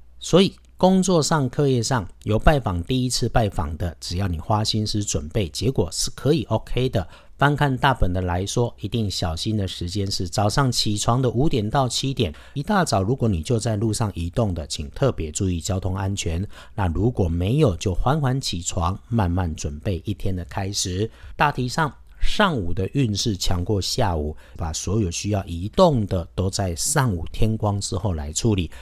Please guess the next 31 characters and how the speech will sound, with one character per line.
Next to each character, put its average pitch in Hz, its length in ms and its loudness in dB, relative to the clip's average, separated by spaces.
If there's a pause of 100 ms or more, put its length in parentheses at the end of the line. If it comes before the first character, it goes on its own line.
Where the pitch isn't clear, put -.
(140)
下 101 280 2
午 76 120 -4 (200)
尽 92 180 -4
量 87 180 0
留 73 140 -4
在 87 180 0
室 98 240 -2
内。 95 240 2 (400)
面 139 200 4
对 139 200 4
会 143 240 6
议 135 120 2
中 131 220 0
的 120 140 0
讨 87 260 -2
论， 107 260 2
要 104 140 2
先 104 240 0
准 80 240 -4
备， 101 180 0
要 95 180 -2
言 82 200 -4
之 98 200 -2
有 78 180 -4
物， 107 260 2
别 87 220 2
张 117 240 0
嘴 80 180 -2
乱 92 260 0
说 120 320 4 (280)
啊！ 104 280 0